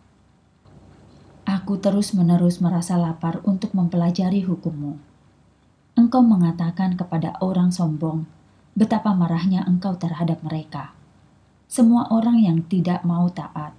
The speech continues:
kepada firman-Mu terkutuk. Janganlah biarkan aku malu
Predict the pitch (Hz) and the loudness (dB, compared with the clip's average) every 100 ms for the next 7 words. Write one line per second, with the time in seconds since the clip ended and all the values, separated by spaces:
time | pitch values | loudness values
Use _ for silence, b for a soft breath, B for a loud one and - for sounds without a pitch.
0 | - 170 160 165 165 196 180 180 165 147 | -12 -8 -4 -4 -4 -4 0 0 0 -4
1 | 147 143 _ - 180 - 170 - 123 - | -12 -16 _ -10 -8 -8 -10 -10 -12 -16
2 | _ _ _ _ _ _ _ _ _ _ | _ _ _ _ _ _ _ _ _ _
3 | _ _ 214 226 220 233 220 208 190 190 | _ _ 2 4 6 4 2 0 0 0
4 | 196 226 226 226 - 185 - 165 160 170 | -2 0 0 0 -2 -6 -2 -2 0 0
5 | 160 | -2